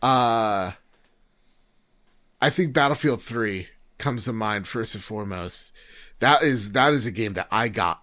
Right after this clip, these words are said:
into. I played that on every platform and was good on it on every platform.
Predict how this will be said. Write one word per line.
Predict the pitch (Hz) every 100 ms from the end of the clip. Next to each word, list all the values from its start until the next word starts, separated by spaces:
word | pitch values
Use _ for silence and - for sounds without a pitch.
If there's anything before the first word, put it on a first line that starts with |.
| -
into. | 107 107 107 101 - 110 101 85 -
I | 135
played | 120 147 -
that | 110
on | 101 104
every | 110 101 107
platform | - 76 - 101 80 71 - - - - _ - - -
and | 180 170
was | 135
good | 113 208
on | 151 110
it | 95 - - - -
on | 110 117
every | 113 101
platform. | 98 110 82 - 87 76